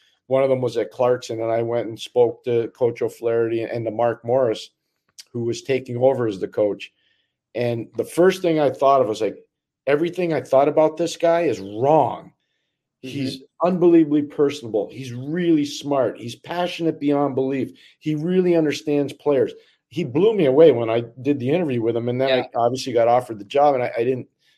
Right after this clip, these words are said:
Speaker 1: I didn't take it. I went to Saint Lawrence just 'cause of my relationship with Joe Marsh. But I would tell you, of all the different job opportunities I've had over the years, he was the one that when I did the interview with him, he blew me <laughs> away. I was like, "Whoa,
Speaker 2: Yeah.
Speaker 1: this guy's really good.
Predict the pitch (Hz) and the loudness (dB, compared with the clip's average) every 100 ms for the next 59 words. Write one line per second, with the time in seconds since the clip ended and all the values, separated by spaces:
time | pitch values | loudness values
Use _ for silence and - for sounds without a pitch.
0 | _ 127 127 - 156 147 - 117 131 113 | _ -8 -8 -2 0 2 2 0 -2 -4
1 | - 123 110 131 123 - 117 127 110 117 | -6 -4 2 2 2 -2 -8 -6 -4 -4
2 | 113 113 120 120 - 110 104 95 117 113 | -2 0 -2 -2 -8 -8 -8 -2 -2 2
3 | 131 120 101 - _ _ _ _ _ - | 2 0 -2 -14 _ _ _ _ _ 4
4 | 131 170 175 - 151 151 123 104 - _ | 6 6 4 2 2 2 2 -6 -14 _
5 | - 110 - 127 147 160 147 123 147 147 | -12 -12 -4 4 8 8 6 2 0 0
6 | 143 131 110 _ 127 123 131 135 135 123 | -2 -6 -8 _ 4 4 6 6 4 -4
7 | 147 139 127 120 123 127 135 123 117 127 | -6 -2 0 0 2 2 2 -2 0 0
8 | 131 - _ _ _ - 160 175 147 139 | -2 -6 _ _ _ -2 0 2 2 0
9 | 135 135 127 135 135 131 120 151 123 131 | 0 0 0 -2 0 0 0 -2 -2 -2
10 | 151 156 170 175 180 160 - 175 151 160 | 0 2 2 2 -2 -6 -4 -2 2 2
11 | 156 202 170 139 110 110 147 147 - 208 | 4 4 4 4 2 4 4 2 0 4
12 | 185 - 196 - - - 151 196 - 165 | 4 4 -2 -4 -6 -4 -2 -2 -4 -8
13 | 139 170 135 | -2 0 0